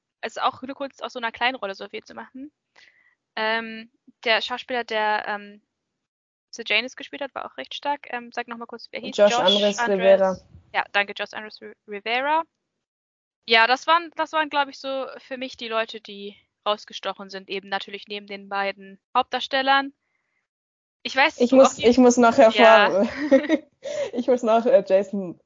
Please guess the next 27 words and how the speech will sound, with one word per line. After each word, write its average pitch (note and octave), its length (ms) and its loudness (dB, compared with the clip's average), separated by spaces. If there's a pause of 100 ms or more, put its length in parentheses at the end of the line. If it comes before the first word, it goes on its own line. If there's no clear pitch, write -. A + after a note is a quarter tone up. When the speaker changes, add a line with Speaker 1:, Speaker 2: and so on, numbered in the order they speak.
(240)
Speaker 2:
Schwartzman F3+ 600 -2
hervorheben F#3+ 560 0
Speaker 1:
Oh, D#4+ 280 8
Speaker 2:
als - 240 -6
Speaker 1:
ja. C4 400 8
Speaker 2:
Lucky G3 180 0
Flickerman. F3+ 560 4
Speaker 1:
Verzeihung. C4+ 500 2
Speaker 2:
Das, G#3 320 -2 (520)
das A3 220 4
Speaker 1:
Ein B3 80 0
Speaker 2:
war G#3+ 120 8
für A#3 160 -2
mich A3+ 300 -2
Speaker 1:
absoluter, A3 340 -2
absoluter B3 540 -6
Seelendieb. F#3+ 580 -16 (540)
Speaker 2:
Das A#3 240 -4
war G3+ 160 4
für G#3 60 -4
mich G3+ 160 -4
der - 140 -2
absolute G3 300 -6
Seelendieb. G#3 500 -4
Wie, F#3+ 280 -2
es, - 360 -8
also, G#3 320 -2